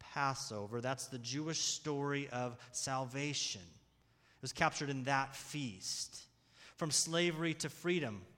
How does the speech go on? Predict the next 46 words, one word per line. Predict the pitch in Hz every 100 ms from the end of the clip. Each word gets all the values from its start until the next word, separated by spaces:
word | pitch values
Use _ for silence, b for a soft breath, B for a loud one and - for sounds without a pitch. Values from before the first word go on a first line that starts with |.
| -
captured | 135 117 127 110
in | 107
a |
feast. | - 131 123 95 - - B B
From | - 160
the | 143
death | 127 175 170
of | 151
a | 139
sacrificial | 180 160 160 - 165 - 139
lamb, | 143 160 165 139
which | 120
substitutes | - 170 - 147 - 151 -
the | 139 135 -
innocent | 185 180 - 170 175 -
for | 147
the | 123
guilty. | 117 147 165 170 185 196 - - _ _ _ _ _ _ _ b b
For | 170
the | 165 147
blood | 147 170 180 180 175
that | 165
was | 143 139
applied | 131 - 170 165 170
to | 160
the | 131
doorposts | 123 160 165 170 170 160
of | 139
their | 131
hearts, | 123 - 185 180 -
which | 156 -
would | 151
atone | 131 - 175 165 165
for | 147 135
the | 123
sin, | 123 - 185 180 175 B B
so | - 208
that | 196
the | 170
angel | 165 185 156 160
of | 147
death | 156 147
would | 135
pass | - 160 131 - -
over | 170 160 165
them. | 160 160 170